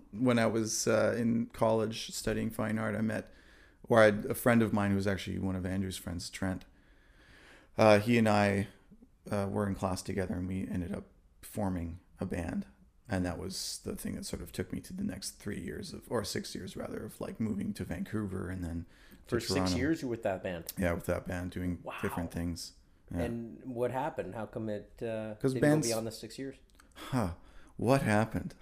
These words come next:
Speaker 1: It was a lot of interpersonal stuff. It was just like being a band, in a band's like being in a marriage. And, uh, we had, we were really young, and it was a big lesson for me. And I've, I carry this with me all the time. We,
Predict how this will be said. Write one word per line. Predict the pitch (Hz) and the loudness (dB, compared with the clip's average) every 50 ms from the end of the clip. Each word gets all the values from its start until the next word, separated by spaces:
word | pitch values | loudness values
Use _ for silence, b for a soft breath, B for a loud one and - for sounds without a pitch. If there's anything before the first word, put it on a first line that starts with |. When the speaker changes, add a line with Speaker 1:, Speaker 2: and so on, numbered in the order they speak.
| - - | 2 6
Speaker 1:
It | 131 | 6
was | 131 123 - | 8 8 6
a | 120 | 4
lot | 117 117 117 120 123 131 | 6 8 8 8 8 8
of | 120 | 6
interpersonal | 123 123 120 117 104 - - 117 123 - - 151 156 151 | 6 4 4 2 2 2 2 2 2 2 -2 -2 -2 -4
stuff. | - 180 - - - - | -2 -2 -2 -2 -2 -4
It | |
was | 104 104 104 98 98 95 | -4 -2 -2 -2 -2 -4
just | 98 95 98 - | -6 -8 -6 -6
like | - - - - - - - - 131 | -6 -6 -6 -8 -10 -16 -8 -6 -2
being | 117 117 113 110 110 | 0 2 2 2 2
a | |
band, | 101 110 107 107 110 110 | 0 0 -2 -2 -2 -2
in | 113 110 | -2 0
a | 104 | 0
band's | 104 110 107 107 104 | 0 -2 -2 -2 -2
like | 107 101 | -2 -2
being | 98 107 110 | -2 0 0
in | 107 | 2
a | 107 | 2
marriage. | 107 107 110 113 123 147 180 196 - - 101 | 2 2 0 0 0 -2 -2 -4 -4 -6 -4
And, | 95 92 92 104 - b b b b b b b b b b b b b - - - - - - | -4 -4 -6 -8 -12 b b b b b b b b b b b b b -20 -20 -20 -20 -10 -2
uh, | - 120 117 113 113 113 113 113 110 110 | 0 4 6 8 10 10 10 8 8 6
we | 113 131 139 143 | 4 4 4 6
had, | 151 139 123 120 120 117 113 113 - - - - - - - - - - - - - - - - - - | 6 6 6 8 10 10 8 8 4 0 -6 -10 -12 -12 -16 -18 -18 -20 -20 -20 -20 -20 -20 -10 2 6
we | 127 135 | 6 6
were | 131 135 | 8 6
really | 127 113 123 131 135 156 156 | 6 6 6 6 6 6 6
young, | 123 104 92 95 101 117 143 180 - - b b b b b b b - - | 4 2 2 0 -2 -2 -4 -6 -10 -14 b b b b b b b -16 -2
and | - 120 117 127 | 2 4 6 6
it | 131 | 6
was | 143 147 151 | 6 6 4
a | 165 165 | 4 6
big | 165 208 185 | 6 6 6
lesson | 156 151 156 151 - 101 92 | 6 6 4 4 0 -2 -2
for | - 87 | -2 -4
me. | 90 90 | -2 -2
And | 95 101 | 0 0
I've, | 101 107 104 - - | -2 -2 -4 -4 -2
I | 117 117 104 | 0 0 0
carry | - - 139 127 123 | 2 6 6 8 8
this | 113 110 101 - | 6 4 2 0
with | 110 104 - | -2 -2 0
me | 107 101 | -2 0
all | 98 104 107 107 | 0 0 2 2
the | 104 101 | 2 0
time. | - - 90 82 - 98 - b b b b b b b b b b b b - | 0 0 -2 -2 -2 -6 -8 b b b b b b b b b b b b 0
We, | - 127 127 127 127 127 127 | 4 6 8 8 8 6 4